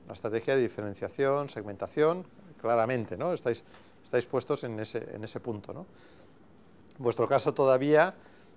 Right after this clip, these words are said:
bueno, parece que, que sí estáis buscando aportar un valor diferencial a vuestro cliente. Hay que ver si puede ser el precio, una oferta muy económica en precio, que sería similar a lo que hablábamos antes de cupones,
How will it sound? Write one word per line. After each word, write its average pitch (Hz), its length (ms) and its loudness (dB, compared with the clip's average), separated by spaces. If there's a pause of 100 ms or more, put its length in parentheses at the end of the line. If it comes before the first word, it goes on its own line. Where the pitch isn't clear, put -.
bueno, 127 220 0
parece 123 340 0
que, 135 260 2
que 120 120 -2
sí 139 120 -2
estáis 131 280 2
buscando 151 640 2 (840)
aportar 117 420 0
un 135 100 -4
valor 123 280 6
diferencial 113 680 0 (420)
a 113 80 -6
vuestro 110 300 -2
cliente. 156 400 2
Hay 151 140 0
que 117 80 0
ver 123 160 4
si 120 100 -12
puede 113 240 -2
ser 123 180 0
el 117 160 2
precio, 170 360 2
una 143 100 4
oferta 120 480 2 (460)
muy 131 200 0
económica 127 420 2
en 117 80 2
precio, 185 340 4
que 147 80 0
sería 113 280 0
similar 123 420 2
a 123 60 2
lo 107 80 0
que 107 60 -2
hablábamos 117 380 -4
antes 117 280 -6
de 117 160 -2
cupones, 165 520 0